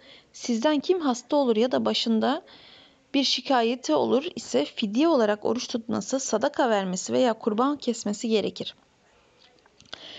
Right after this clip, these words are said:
Engeller kalkıp emniyete kavuştuğunuz zaman kim hac zamanına kadar umreden faydalanmak isterse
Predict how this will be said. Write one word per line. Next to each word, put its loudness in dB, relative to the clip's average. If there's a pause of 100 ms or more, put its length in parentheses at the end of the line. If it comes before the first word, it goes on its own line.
(520)
Engeller 2
kalkıp -2
emniyete 2
kavuştuğunuz 0
zaman 0 (360)
kim 0
hac 0
zamanına 2
kadar -2
umreden 2
faydalanmak 0
isterse -2